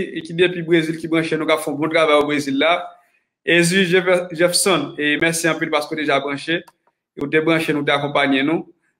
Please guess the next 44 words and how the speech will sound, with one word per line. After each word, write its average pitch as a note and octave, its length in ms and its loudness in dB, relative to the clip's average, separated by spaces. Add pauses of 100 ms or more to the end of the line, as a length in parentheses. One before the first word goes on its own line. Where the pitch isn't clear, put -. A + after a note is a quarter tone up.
M - 80 -10
panse F3 320 2
ke, E3+ 140 6 (180)
e, D#3+ 200 4 (120)
moun D#3+ 160 0
ki D#3+ 140 -8
pa E3 100 2
t - 80 -12
ko E3+ 140 0
branche D#3+ 420 0
yo, F3 220 4 (180)
y D#3 80 -2
a D3+ 160 4
rebranche D#3+ 400 -2
ankò. E3 380 0 (580)
E D3 800 2
se - 240 0
la, E3+ 160 6
on F3 160 6
lò, F3 140 6 (100)
on E3+ 160 2
pwochèn F3 400 2
fwa. F#3 300 2 (540)
E D3 520 -4
m E3 80 -10
pa E3+ 160 2
tèlman D#3+ 240 2
moun D#3 240 -6
ki D#3 100 -4
renmen D3 220 -4
fè D3+ 120 0
live C3+ 260 0
sou - 140 -14
paj C3 200 0
mwen, D3+ 160 -6
men C#3+ 120 -2
m C#3+ 40 -12
te C#3+ 80 0
oblije C#3 400 -2
fè D#3 140 2
l, E3+ 80 -2 (420)
m C#3 80 -8
te C#3+ 140 0
kapote C#3 480 0